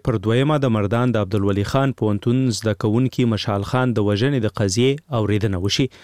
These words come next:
د نوموړي پلار او وکیل پرون مشال راډیو ته وویل، په پېښور کې د ترهګرۍ ضد عدالت په څلورو کې د آخري ملزم بیان اخلي چې تر هغې وروسته به قضیه بشپړه شي. د دوه زره اوولسم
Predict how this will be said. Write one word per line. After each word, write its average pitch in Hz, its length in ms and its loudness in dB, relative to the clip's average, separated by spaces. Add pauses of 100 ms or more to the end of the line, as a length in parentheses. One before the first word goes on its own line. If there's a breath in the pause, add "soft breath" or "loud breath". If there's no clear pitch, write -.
(360 loud breath)
د 143 120 4
نوموړي 139 440 2
پلار 143 240 2
او - 100 2
وکیل 131 340 -2 (120)
پرون 113 300 0
مشال 110 280 -2
راډیو 104 300 0
ته 107 100 2
وویل، 127 300 2
په - 420 -6
پېښور 165 400 0
کې 165 140 2
د 127 160 -2
ترهګرۍ 120 400 0 (100)
ضد 123 240 -2
عدالت 104 400 0
په 123 160 -2
څلورو 135 400 2
کې 131 160 0
د - 160 -4
آخري 123 400 0
ملزم 107 460 0
بیان 139 320 2
اخلي 175 260 0
چې - 420 -6
تر 139 120 2
هغې 135 240 2
وروسته 143 320 0
به - 180 -4
قضیه 113 320 2 (100)
بشپړه - 440 -6
شي. 143 100 0 (460 soft breath)
د 160 80 2
دوه 160 160 2
زره 160 160 2
اوولسم 160 480 0